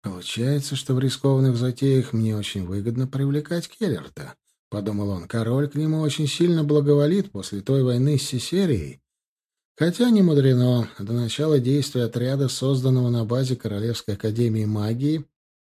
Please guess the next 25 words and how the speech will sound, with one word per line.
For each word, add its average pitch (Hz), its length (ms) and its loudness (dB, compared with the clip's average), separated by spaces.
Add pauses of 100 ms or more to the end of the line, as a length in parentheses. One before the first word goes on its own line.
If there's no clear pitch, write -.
(100)
мы 110 220 -2
вчистую 131 580 0
сесерийцам 143 720 0
проигрывали. 101 760 -2 (600)
Правда, 107 380 -4
еще 110 260 -2
большой 117 420 0
вопрос, 139 420 0
это 120 220 -2
Келлерт 170 460 2
был 131 240 4
так 117 280 -2
хорош, 120 520 -2 (280)
или 117 180 -2
все 143 300 -2
же 135 160 2
главная 131 460 2
заслуга 135 480 0
в 117 100 2
развороте 127 580 0
военных 123 480 2
действий 127 460 0
была 123 280 0
именно 120 560 0
Эйсона. 101 640 -4